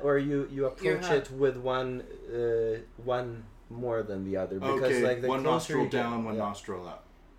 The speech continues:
Speaker 1: So, like, that's,
Speaker 3: Tilt your
Speaker 1: that's
Speaker 3: head
Speaker 1: to
Speaker 3: ninety
Speaker 1: sort of s-,
Speaker 3: degrees.
Speaker 1: that's sort of to save your, your nose a bit.
Speaker 2: And also, you have actually,
Speaker 1: Yeah,
Speaker 2: uh,
Speaker 1: and,
Speaker 2: it, it
Speaker 1: and you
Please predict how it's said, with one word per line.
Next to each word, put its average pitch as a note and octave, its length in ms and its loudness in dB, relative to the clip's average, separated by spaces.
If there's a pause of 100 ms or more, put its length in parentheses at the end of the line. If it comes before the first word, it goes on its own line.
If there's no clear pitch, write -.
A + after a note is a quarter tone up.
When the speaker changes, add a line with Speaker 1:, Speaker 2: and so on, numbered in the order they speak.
(100)
Speaker 1:
So, A#2 340 -2 (140)
like, B2 320 -2 (160)
that's, C3 140 0
Speaker 3:
Tilt C3+ 180 -2
your C3 100 2
Speaker 1:
that's B2+ 120 4
Speaker 3:
head A#2+ 100 -2
Speaker 1:
to A2 60 -4
Speaker 3:
ninety A#2 140 0
Speaker 1:
sort A#2+ 120 4
of A#2+ 120 4
s-, A#2 100 0
Speaker 3:
degrees. A2 400 -2
Speaker 1:
that's C#3 260 4
sort C#3+ 280 2
of C#3 180 0
to C3+ 100 -12
save C3+ 500 2
your, A2 360 0 (800)
your A2+ 160 -4
nose A2+ 440 -6
a F#2 80 -8
bit. - 200 -4 (760)
Speaker 2:
And C#3 100 -6
also, C#3 460 -4
you A#2 300 -8
have A#2 220 -8
actually, A#2+ 560 -10
Speaker 1:
Yeah, A#2+ 120 -6 (300)
Speaker 2:
uh, G#2+ 40 -8
Speaker 1:
and, A#2 200 -6
Speaker 2:
it, C#3 240 -2
it C3+ 120 -6
Speaker 1:
and B2 120 -2
you C#3 60 0